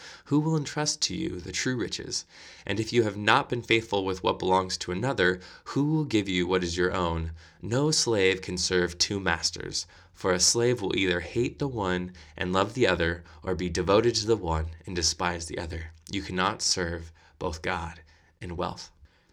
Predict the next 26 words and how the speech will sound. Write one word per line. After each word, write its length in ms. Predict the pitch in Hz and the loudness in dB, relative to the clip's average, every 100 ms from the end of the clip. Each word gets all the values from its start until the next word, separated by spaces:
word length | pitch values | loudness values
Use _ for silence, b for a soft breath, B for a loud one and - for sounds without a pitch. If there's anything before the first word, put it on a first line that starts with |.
| _ | _
This 140 | 120 | -8
provocative 580 | - 147 151 180 185 185 | -6 -4 -2 -2 -2 -4
parable 460 | - 107 98 92 90 | -4 -4 -2 -2 -2
is 160 | 92 92 | -4 -6
best 240 | 117 - | -6 -6
understood 540 | 127 123 - 95 87 | -6 -6 -4 -4 -6
in 180 | 87 98 | -6 -6
light 240 | 95 - 113 | -6 -4 -6
of 100 | 110 | -8
its 200 | - 107 | -8 -12
entire 560 | 95 - 98 95 92 | -12 -10 -6 -2 -2
teaching 360 | 90 90 90 92 | -2 -8 -10 -10
context. 680 | - - - - - - - B B B B | -8 -10 -10 -14 -12 -12 -14 B B B B
The 120 | 113 | -2
lecture, 520 | 127 156 - 98 101 120 | -2 -2 -6 -4 -4 -2
during 400 | 107 107 107 98 | -2 -2 -2 -4
which 260 | 101 - | -4 -2
this 180 | 104 120 | -4 -4
parable 460 | - 107 98 95 107 | -4 -8 -6 -6 -6
is 140 | 95 | -6
only 200 | 113 95 | -6 -6
one 360 | 90 110 104 98 | -4 -4 -4 -6
of 160 | 92 | -6
many 220 | 110 151 | -6 -6
teachings, 600 | - 95 - 92 95 107 - B B - | -8 -12 -12 -14 -12 -14 -14 B B -10
starts 400 | - 151 165 | -2 -2 -2